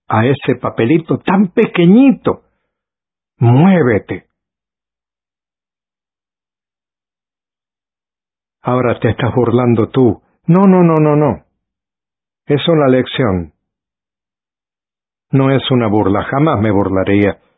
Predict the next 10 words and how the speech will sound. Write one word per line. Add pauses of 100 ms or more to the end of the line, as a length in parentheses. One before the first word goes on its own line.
(160)
Yo
estoy
en
contra
de
todas
esas (360)
estupideces. (3250)
Bueno, (1120)
muévete.